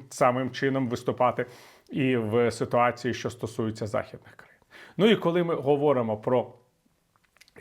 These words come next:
цілі соціальної політики Володимира Путіна, про сімейні цінності, які російський диктатор завзято пропагує, ми не можемо помітити,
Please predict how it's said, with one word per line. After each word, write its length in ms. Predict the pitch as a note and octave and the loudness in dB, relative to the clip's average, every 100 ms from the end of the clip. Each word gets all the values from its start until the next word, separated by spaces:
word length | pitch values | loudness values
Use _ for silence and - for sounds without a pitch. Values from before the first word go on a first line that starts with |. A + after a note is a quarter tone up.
| - - - D#3 - | -20 -18 -14 -12 -10
цілі 420 | - D3 C3 B2 - _ | -2 0 -2 -6 -14 _
соціальної 800 | - D#3+ - D#3+ D#3 D#3 A#2+ A2 | -6 -6 2 4 6 4 0 -4
політики 480 | A2 G#2+ G#2 - G#2 | -4 -4 -4 -8 -4
Володимира 400 | G2+ G2 F#2+ F2+ | -2 -2 -6 -10
Путіна, 340 | - A2 - _ _ _ _ _ | -14 -20 -20 _ _ _ _ _
про 300 | - D#3 D#3+ - | 4 4 4 -2
сімейні 640 | - F3 D3+ D#3+ D#3 D#3+ | -2 0 4 4 2 0
цінності, 600 | D#3 F3+ E3+ B2+ - A#2+ | -4 -2 0 0 -4 -4
які 200 | G#2 B2 | -2 0
російський 480 | A#2+ - B2+ - B2 | -2 -2 -4 -2 -2
диктатор 440 | A#2 B2 B2+ A#2+ | 0 0 0 0
завзято 500 | G#2+ A2+ A2 B2 - | -2 0 2 0 -2
пропагує, 540 | - A#2+ C3+ B2 F3 B2+ | -4 -2 0 0 0 0
ми 160 | C#3 - - - - | -2 -6 -14 -12 -2
не 120 | D3 | 0
можемо 360 | D3+ D3 D3 | 2 0 -2
помітити, 540 | C3 C3+ C#3 C3+ G#2+ | 0 0 0 -4 -6